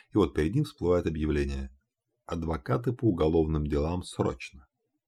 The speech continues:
Первая мысль клиента: «Эймля, постойте». Ситуация встречается не столь уж часто.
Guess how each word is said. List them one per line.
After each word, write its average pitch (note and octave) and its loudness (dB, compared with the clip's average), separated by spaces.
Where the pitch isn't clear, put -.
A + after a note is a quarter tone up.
Первая F2 0
мысль D#2+ -2
клиента: F#2+ -2
«Эймля, F2 2
постойте». - -2
Ситуация B2 2
встречается F#2+ 4
не - -2
столь E2 4
уж C#2+ -4
часто. - -8